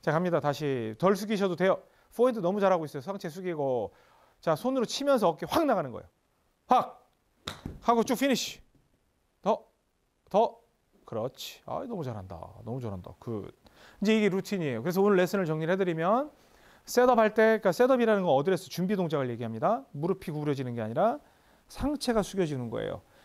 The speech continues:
만약에 자꾸 뒷땅이 나면 상체를 세우는 거예요. 이거 되게 중요하고. 그다음에 오늘 제가 우리 회원님 팔 뺐어요. 팔 뽑을 때 힘 빼서, 힘 빼서 하면서 팍 뺐죠. 그때 힘 빼서, 힘 뺐을 때 둘 다 힘, 같이 힘을 빼. 팍 뺄 땐 주고 그다음에 꽉 쥐고 있는 게 아니라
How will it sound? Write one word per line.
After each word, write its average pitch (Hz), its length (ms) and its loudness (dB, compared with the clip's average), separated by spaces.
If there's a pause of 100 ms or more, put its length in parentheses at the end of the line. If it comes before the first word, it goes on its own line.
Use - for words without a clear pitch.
(140)
만약에 196 260 4
자꾸 170 220 -2
뒷땅이 185 340 2
나면 185 240 0
상체를 247 600 0
세우는 151 340 -2
거예요. 110 220 -6
이거 139 100 -4
되게 127 180 -2
중요하고. 101 560 -6 (440)
그다음에 226 280 6
오늘 196 140 6
제가 175 400 4
우리 170 180 4 (440)
회원님 220 320 4
팔 277 220 0
뺐어요. 180 440 2 (480)
팔 254 140 2
뽑을 226 280 2
때 220 240 6
힘 220 140 0
빼서, 240 220 0
힘 226 60 -2
빼서 226 180 2
하면서 220 160 0 (100)
팍 - 220 -2
뺐죠. 240 340 2
그때 - 180 -2
힘 226 80 2
빼서, 226 200 2
힘 226 80 0
뺐을 220 240 2
때 214 120 2
둘 196 140 -4
다 202 100 4
힘, 220 140 2
같이 180 260 -2
힘을 202 120 0
빼. 185 280 2 (460)
팍 - 180 2
뺄 269 100 4
땐 247 140 2
주고 254 500 0
그다음에 202 300 2
꽉 269 260 -2
쥐고 254 160 2
있는 226 160 2
게 196 80 4
아니라 196 440 2